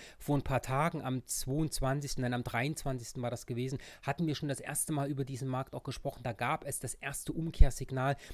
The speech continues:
nach oben. Sie sehen, was das für ein starker Intraday-Auftrieb gewesen ist. Aber wir haben hier keine Bestätigung gesehen. Jetzt gab's ein paar Tage später, also gestern sozusagen wieder,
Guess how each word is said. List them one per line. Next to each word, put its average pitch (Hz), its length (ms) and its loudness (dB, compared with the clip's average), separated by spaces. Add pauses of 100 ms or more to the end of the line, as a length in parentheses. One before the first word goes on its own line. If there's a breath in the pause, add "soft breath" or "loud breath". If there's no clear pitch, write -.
nach 131 240 0
oben. 151 260 0
Sie 131 140 -6
sehen, 139 240 0
was 131 140 -2
das - 160 -6
für - 100 -6
ein 123 100 -6
starker 135 420 -4
Intraday-Auftrieb 139 1080 -2
gewesen 131 360 -2
ist. 147 220 -2 (360 loud breath)
Aber 151 420 8 (260 loud breath)
wir 127 160 -2
haben 143 120 0
hier 147 180 0
keine 139 280 6
Bestätigung 135 680 2
gesehen. 113 320 0 (180 loud breath)
Jetzt - 220 -2
gab's 151 280 0
ein 147 60 -4
paar 135 200 -2
Tage 131 260 -4
später, 143 480 -2
also 113 260 0
gestern 147 520 2 (180 loud breath)
sozusagen 131 560 -2
wieder, 151 260 4